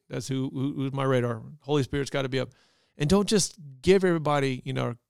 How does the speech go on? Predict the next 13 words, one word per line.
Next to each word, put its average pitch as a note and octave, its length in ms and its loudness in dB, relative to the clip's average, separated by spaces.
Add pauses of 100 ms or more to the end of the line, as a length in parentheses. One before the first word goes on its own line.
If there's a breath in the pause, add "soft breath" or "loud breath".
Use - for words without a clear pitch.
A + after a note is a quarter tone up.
carte D3 320 0
blanche C3+ 320 0
and C3+ 140 -2
just B2 180 0
say, C3 240 -2 (160)
"You D#3+ 120 -6
know F#3 100 2
what? F#3+ 280 2
Whatever, C#3+ 400 2
blanket. C#3 500 2 (580)
Here D3 120 2
it C#3+ 60 0
is. C#3+ 440 2